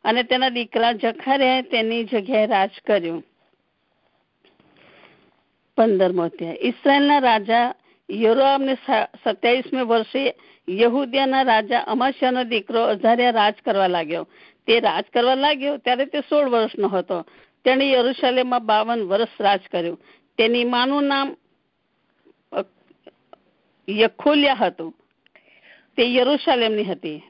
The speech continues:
તેના બાપ અમાસ્યાએ જે સર્વ કર્યું હતું તે પ્રમાણે તેણે યહોવાની દ્રષ્ટિમાં જે સારું હતું તે કર્યું, તો પણ ઉચ્ચ સ્થાનો કાઢી નાખવામાં આવ્યા નહીં. હજી લોકો ઉચ્ચ સ્થાન, ઉચ્ચ સ્થાનમાં યજ્ઞ કરતા તથા ધૂપ બાળતા હતા.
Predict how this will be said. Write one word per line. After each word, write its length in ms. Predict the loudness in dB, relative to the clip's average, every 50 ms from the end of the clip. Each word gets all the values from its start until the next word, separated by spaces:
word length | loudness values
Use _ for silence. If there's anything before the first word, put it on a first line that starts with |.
| _ _ _
તેના 280 | -2 0 2 2 0 2
બાપ 380 | 2 2 2 2 0 -2 -4
અમાસ્યાએ 540 | -6 -4 -2 0 0 0 0 0 0 0 0
જે 260 | 0 0 0 0 0 0
સર્વ 240 | -2 0 0 0 -2
કર્યું 340 | 0 -2 -2 0 0 0 0
હતું 260 | -2 -4 -8 -10 -10 _ _ -20 -20 -20 -20 _ _ -4
તે 140 | -4 -4
પ્રમાણે 580 | -2 -2 -4 -4 -2 -4 -4 -4 -4 -6 -8 -12 _ _ _ _ _ _ -2
તેણે 320 | -2 0 0 0 0 0
યહોવાની 440 | 0 0 0 0 -2 0 0 -2 -2
દ્રષ્ટિમાં 500 | 0 0 -2 -2 -2 -6 -4 -2 -2 -2
જે 160 | 0 -2 -2
સારું 580 | -2 0 0 0 0 2 0 0 0 0 0 0
હતું 220 | 0 -2 -4 -6
તે 220 | -2 0 0 0 0
કર્યું, 400 | 0 0 0 0 0 -4 -8 -10 _ _ _ _ _ _ _ _ _ _ _ _ _
તો 120 | 2 2 2
પણ 220 | 2 0 -2 -2
ઉચ્ચ 320 | -2 -4 -4 -4 -2 -6
સ્થાનો 340 | -6 -2 0 0 0 0 0
કાઢી 340 | 0 2 2 2 2 2 0
નાખવામાં 500 | 0 0 0 0 0 0 0 0 0 -2
આવ્યા 180 | 0 0 0 0
નહીં. 460 | 0 0 0 0 -2 -4 -8 -10 -14 -20 _ -16 -4 0
હજી 280 | 0 0 2 0 0
લોકો 340 | 2 2 2 2 0 -2 -4
ઉચ્ચ 100 | -4 -4
સ્થાન, 300 | -4 _ -2 -2 -2 -2 -2
ઉચ્ચ 280 | -2 -2 -2 0 -2 -4
સ્થાનમાં 440 | -4 -2 _ 0 0 0 0 -2 -2
યજ્ઞ 360 | -2 -2 -2 -2 0 0 0
કરતા 480 | 2 2 0 -2 0 0 -2 -2 -2 -4 _ -20 -20 _ _ _ 0
તથા 220 | 2 2 2 0
ધૂપ 340 | 0 -2 _ -2 -2 -2 -2
બાળતા 460 | -2 0 0 2 0 -2 -4 -6 -6
હતા. 340 | -6 -6 -8 -8 -10 -10